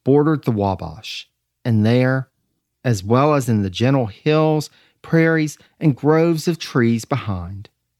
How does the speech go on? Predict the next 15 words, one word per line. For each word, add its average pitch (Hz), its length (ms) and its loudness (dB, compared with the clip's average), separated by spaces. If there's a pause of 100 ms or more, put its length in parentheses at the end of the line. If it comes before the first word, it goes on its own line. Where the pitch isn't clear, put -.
(120)
lived 127 340 2
a 131 100 0
profusion 110 1000 -4 (340)
of 104 180 -2
wildlife. 92 720 -8 (1080)
In 131 140 4
its 120 160 -2
heyday, 143 580 0 (480)
the 117 100 2
village 131 640 0
was 123 160 0
impressive 104 720 -2
by 104 220 -2
Indian 98 420 2
standards. - 760 -8